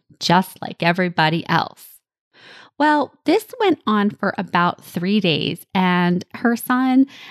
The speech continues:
after those three days, was not tolerating long sessions of sight words after school and therapies. And then my client got frustrated, and she told herself that it was all for nothing,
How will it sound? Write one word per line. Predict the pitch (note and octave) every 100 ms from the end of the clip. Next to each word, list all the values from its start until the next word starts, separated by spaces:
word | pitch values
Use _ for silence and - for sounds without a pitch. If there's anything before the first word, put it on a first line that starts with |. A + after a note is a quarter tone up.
| -
after | G#3+ G#3+ G#3+ G#3 G#3
those | G3 G3+
three | - A#3+
days, | B3 G3+ F3 F3+ -
was | G3+
not | A#3 A#3 -
tolerating | - A3+ G3+ G3+ F#3 F3+ F3 F3 -
long | G3 F#3 G3+ G3+
sessions | - F#3 - - E3+ E3+
of | - E3+
sight | - - A#3+ B3+
words | F3 E3+ F3 -
after | F3+ F3 - E3+
school | - - G#3 G3 G3+
and | - G3 F#3+
therapies. | F3+ F3 F3 D#3 D3 D#3+ - - - - _
And | A#3
then | B3+ A#3+ A#3
my | -
client | A3+ - G#3+ A#3+ C4+
got | D4 D#4
frustrated, | - F3+ - - E3+ E3+ F3+ G3 - - - -
and | A#3 A3+ A3 A3+
she | A#3+
told | A#3 - D#4 F#4
herself | B3+ A#3+ - G3 E3+ F3+ -
that | G3 F#3+ F3+ - _ _ _
it | B3+
was | B3 A#3 -
all | G#3+ G#3
for | G3+ G#3
nothing, | F3+ F3 - - - -